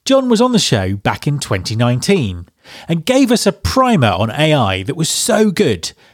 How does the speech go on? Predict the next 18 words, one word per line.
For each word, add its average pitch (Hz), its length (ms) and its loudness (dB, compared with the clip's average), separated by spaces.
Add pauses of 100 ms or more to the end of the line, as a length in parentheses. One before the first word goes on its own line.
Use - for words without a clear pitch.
(100)
people 135 280 0
are 139 60 2
still 135 320 0
listening 104 380 -2
to - 140 -4
it 107 160 -4
now. 135 440 0 (720)
This 180 160 0
time, 226 420 0 (280)
he 127 100 0
did 113 160 -2
a 110 60 2
deep 196 320 0
dive 135 500 2
into 147 240 -2
generative 151 560 0
A 98 160 0
I, 92 320 -8